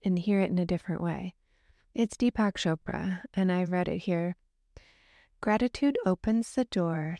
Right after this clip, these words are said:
to the power, the wisdom, the creativity of the universe."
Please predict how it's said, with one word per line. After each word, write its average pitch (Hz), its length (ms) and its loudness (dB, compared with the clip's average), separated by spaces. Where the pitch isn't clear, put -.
to - 140 -6
the - 120 -8
power, 254 760 0
the 165 100 -2
wisdom, 208 880 2
the 165 100 -6
creativity 180 1080 -2
of 165 160 -8
the 170 100 -4
universe." - 840 -10